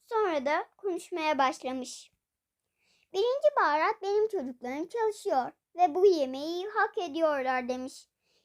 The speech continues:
İkincisi, sofraya acıkarak oturuyorlar. Yemekten önce abur cubur şeyler, eh, yemelerine izin vermem. Üçüncüsü de olanla yetinmeyi biliyorlar. Daha fazlasını istemiyorlar.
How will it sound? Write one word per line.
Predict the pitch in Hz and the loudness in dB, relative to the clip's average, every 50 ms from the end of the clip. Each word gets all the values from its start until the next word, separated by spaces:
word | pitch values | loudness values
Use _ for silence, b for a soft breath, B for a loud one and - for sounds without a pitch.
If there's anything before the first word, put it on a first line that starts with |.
| _ _ - | _ _ -18
İkincisi, | - - - 480 415 427 453 508 523 - - 262 254 247 - - _ _ _ _ _ _ _ _ _ _ | -10 -2 0 2 2 2 0 -2 -6 -10 -6 -6 -6 -6 -6 -10 _ _ _ _ _ _ _ _ _ _
sofraya | - - 466 415 415 415 523 539 539 508 466 415 381 349 339 330 - - | -2 4 4 4 4 4 0 0 2 4 4 6 6 6 4 4 2 2
acıkarak | - 370 392 427 427 - 440 403 415 359 311 294 302 - | 0 0 0 0 -2 0 2 2 4 4 2 2 0 -2
oturuyorlar. | 302 311 302 - 277 269 285 285 277 269 269 269 262 254 254 - _ _ _ - | -4 -4 -4 -10 -8 -2 0 2 2 2 2 2 2 0 0 -2 _ _ _ -8
Yemekten | - 339 349 349 381 403 392 - 523 480 466 381 | -2 0 2 4 4 2 0 -2 -2 0 2 2
önce | 302 285 277 320 330 330 - - _ - | 0 0 0 2 2 2 2 -2 _ -2
abur | 339 349 311 392 392 370 294 | 0 2 4 4 2 2 0
cubur | 339 349 311 359 381 381 359 339 311 | -2 -4 -2 0 0 2 2 0 -2
şeyler, | 320 - - - 311 277 269 269 262 262 269 294 294 285 | -6 -8 -6 -2 0 0 0 2 2 4 4 4 4 4
eh, | 165 170 277 311 - _ - - | 2 0 -2 -2 -4 _ -20 -18
yemelerine | 226 240 277 285 285 294 294 285 269 262 254 247 254 262 285 294 277 311 | -12 -8 -6 -4 -4 -4 -4 -2 -2 -2 -2 -2 -2 -6 -6 -6 -6 -6
izin | 311 277 285 311 311 311 311 | -6 -4 -4 -4 -4 -2 -2
vermem. | 302 294 294 277 277 269 254 302 - _ _ _ _ _ _ _ _ _ - | 0 0 0 0 0 -2 -4 -4 -8 _ _ _ _ _ _ _ _ _ -14
Üçüncüsü | 302 277 - 381 370 339 330 330 320 359 392 - 587 494 370 294 | -12 -8 -2 0 0 2 2 0 -2 -4 -4 -2 -2 0 4 4
de | 262 240 240 302 381 _ _ _ _ _ - | 4 4 4 -2 -6 _ _ _ _ _ -2
olanla | - 330 359 370 403 415 415 392 320 302 | 2 4 4 6 6 6 4 4 4 2
yetinmeyi | 285 294 277 269 262 - 294 254 254 247 254 254 262 240 | 2 2 0 -2 -4 -4 -10 -8 -6 -6 -6 -6 -6 -6
biliyorlar. | 254 247 247 254 254 247 247 254 247 254 247 254 302 - _ _ _ _ _ _ - | -6 -6 -4 0 2 4 4 4 4 2 0 0 -2 -6 _ _ _ _ _ _ 4
Daha | 359 359 349 381 | 8 8 8 8
fazlasını | - 359 294 269 254 254 247 254 - - 330 330 349 | 6 0 -2 -2 0 -2 -6 -6 -8 -8 -6 -6 -6
istemiyorlar. | 370 - - 349 349 320 294 277 269 254 247 240 247 247 240 247 | -6 -6 -8 -8 -6 -6 -4 -4 -2 -2 0 0 0 0 -2 -2